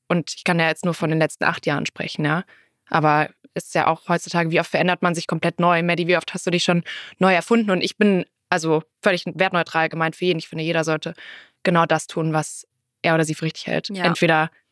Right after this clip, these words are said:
Speaker 1: sich selbst treu sein und f-, vielleicht die Arbeit anpassen oder von mir aus auch sich jeden zweiten Tag neu erfinden. Ja? Das alles, hat alles irgendwie seine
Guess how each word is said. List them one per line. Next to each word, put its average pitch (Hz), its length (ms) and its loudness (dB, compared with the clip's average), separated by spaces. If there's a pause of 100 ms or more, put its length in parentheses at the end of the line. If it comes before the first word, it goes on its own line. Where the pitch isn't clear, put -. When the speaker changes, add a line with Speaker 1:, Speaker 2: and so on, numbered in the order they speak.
(140)
Speaker 1:
sich - 200 -8
selbst - 280 -2
treu 170 240 2
sein 208 320 2
und 175 160 -4
f-, - 320 -20
vielleicht 160 220 -4
die - 60 -6
Arbeit 208 420 2
anpassen 220 680 -2 (320)
oder 220 280 4
von 190 180 0
mir 214 160 4
aus 190 120 2
auch 190 160 0
sich 185 140 -8
jeden 202 180 2
zweiten 185 180 0
Tag 165 160 -2
neu 240 100 4
erfinden. 151 400 -2
Ja? 165 220 0
Das - 220 -20
alles, 165 200 0
hat - 160 -6
alles 185 240 0
irgendwie 160 260 -2
seine 156 300 0